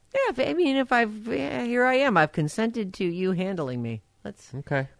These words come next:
Speaker 1: go ahead, handle me.
Speaker 2: I'm a big fan.
Speaker 1: She is clearly amused by him. I, it's, there's some really, really cute pictures, and they're, they're,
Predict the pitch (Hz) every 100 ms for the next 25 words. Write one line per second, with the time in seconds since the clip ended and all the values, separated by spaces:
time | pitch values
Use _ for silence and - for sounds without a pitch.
0 | 170 196 202 202 151 156 170 147 120 117
1 | - 117 139 85 104 95 104 87 82 -
2 | _ _ _ - - 240 - - - 247
3 | 240 226 214 - - 185 175 160 147 -
4 | - - _ _ _ - 156 135 143 127
5 | 120 - _ _ _ _ _ _ _ -
6 | 151 165 - 170 - 165 175 185 175 180
7 | 190 185 175 170 156 151 - 143 175 131
8 | - 139 214 240 220 - 294 269 254